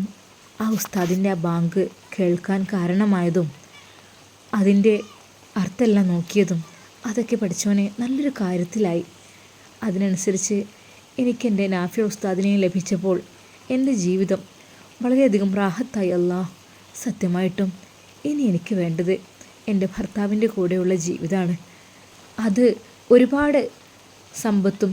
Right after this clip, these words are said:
സൗകര്യങ്ങളും പണമൊന്നും ഞാൻ ആഗ്രഹിക്കുന്നേയില്ല. ഒരു ചെറിയ വീട്ടിലാണെങ്കിലും എൻ്റെ ഭർത്താവിൻ്റെ കൂടെയുള്ള ആ ഒരു ജീവിതം, അത് തന്നെ വിട്ട്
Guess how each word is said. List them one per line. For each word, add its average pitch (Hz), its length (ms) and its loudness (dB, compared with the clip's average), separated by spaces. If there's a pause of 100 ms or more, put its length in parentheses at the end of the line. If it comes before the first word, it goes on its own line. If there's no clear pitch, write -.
സൗകര്യങ്ങളും 196 760 2 (220)
പണമൊന്നും 208 580 2
ഞാൻ 247 180 0
ആഗ്രഹിക്കുന്നേയില്ല. 196 920 2 (800)
ഒരു 220 180 2 (180)
ചെറിയ 220 360 2
വീട്ടിലാണെങ്കിലും 175 800 0 (480)
എൻ്റെ 269 220 -2
ഭർത്താവിൻ്റെ 196 640 -2
കൂടെയുള്ള 170 460 0 (480)
ആ 202 140 -10
ഒരു 240 160 4
ജീവിതം, 160 460 -2 (540)
അത് 226 220 -4
തന്നെ 269 340 -2
വിട്ട് 208 300 -2